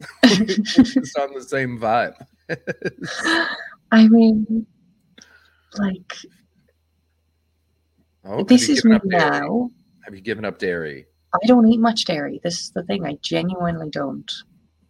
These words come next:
Speaker 2: Have you
Speaker 1: I
Speaker 2: drunk,
Speaker 1: have the
Speaker 2: have you tried,
Speaker 1: occasional hot
Speaker 2: you know what I,
Speaker 1: chocolate, and that's
Speaker 2: you know
Speaker 1: it.
Speaker 2: what I heard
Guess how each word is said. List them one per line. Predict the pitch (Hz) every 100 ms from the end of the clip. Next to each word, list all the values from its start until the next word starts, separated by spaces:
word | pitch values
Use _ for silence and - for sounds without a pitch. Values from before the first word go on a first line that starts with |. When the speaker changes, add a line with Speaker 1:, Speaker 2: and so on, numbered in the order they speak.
| _ _ _ _ _ _ _ _
Speaker 2:
Have | - 110
you | 135
Speaker 1:
I |
Speaker 2:
drunk, | 156 165
Speaker 1:
have | 170
the | 175
Speaker 2:
have | 117
you | 127
tried, | - 160 156
Speaker 1:
occasional | 175 170 165
hot | 160 156 - 156 147 208
Speaker 2:
you |
know | 202
what | -
I, |
Speaker 1:
chocolate, | 113 - -
and | 160
that's | 151 101
Speaker 2:
you |
know | 101
Speaker 1:
it. | 101
Speaker 2:
what | 101
I | 92
heard | 80